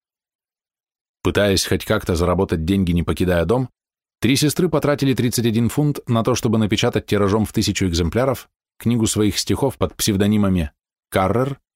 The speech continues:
Эллис и «Эктон Белл». Книга должна была выйти в свет через два месяца. И хотя мальчикам Бренуэлл вместе с ними писал стихи и рассказы,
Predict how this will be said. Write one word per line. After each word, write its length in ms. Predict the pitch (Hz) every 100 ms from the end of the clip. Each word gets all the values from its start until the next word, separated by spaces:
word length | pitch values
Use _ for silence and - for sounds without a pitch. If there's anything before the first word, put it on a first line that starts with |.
| _ _ _
Эллис 520 | 101 120 127 - - -
и 80 | 113
«Эктон 420 | 92 - 98 104
Белл». 280 | 90 67 - _ _ _ _ _ _ _ _ _ _ _ _ _ _ _ _ _ _
Книга 320 | - 95 92 90
должна 380 | 87 82 95
была 200 | 92 90
выйти 260 | 85 87 -
в 80 | 80
свет 320 | 104 123 - -
через 320 | 117 110 104
два 160 | 107
месяца. 520 | 113 113 85 - 64 - _ _ _ _ _ _ _ _ _ _ _
И 80 | -
хотя 260 | 85 90 107
мальчикам 500 | 113 110 104 110 98
Бренуэлл 440 | 104 110 104 98
вместе 380 | 85 98 92 104
с 80 | -
ними 180 | 110 92
писал 300 | 92 101 95
стихи 320 | - 90 98
и 60 |
рассказы, 500 | 90 87 - 151 104